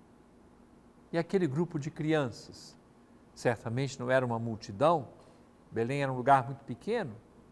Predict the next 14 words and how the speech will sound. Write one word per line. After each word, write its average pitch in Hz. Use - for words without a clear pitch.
mas 127
aquelas 151
crianças 175
que, 147
sem 147
nunca 214
ter 170
pronunciado 139
o 131
nome 135
de 113
Jesus, 117
foram 123
mortas 135